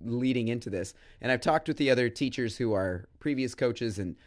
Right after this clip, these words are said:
they're gonna stay on for part of the year and help me out. But I've kinda decided that I'm gonna be,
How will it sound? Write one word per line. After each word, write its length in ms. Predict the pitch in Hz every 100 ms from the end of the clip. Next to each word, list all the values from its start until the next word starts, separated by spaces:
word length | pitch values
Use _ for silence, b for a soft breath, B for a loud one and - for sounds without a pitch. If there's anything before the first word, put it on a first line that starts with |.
| b
they're 140 | - 123
gonna 160 | 131
stay 240 | - 131 117
on 180 | 113 110
for 100 | 107
part 220 | 123 113
of 60 |
the 80 | 95
year 180 | 107 113
and 100 | 95
help 200 | 117 -
me 120 | 104
out. 280 | 104 101 -
But 160 | 117 113
I've 140 | 113
kinda 200 | 180 180
decided 400 | 139 147 131 123
that 100 | 104
I'm 140 | 110
gonna 160 | 110 113
be, 400 | 90 113 107 98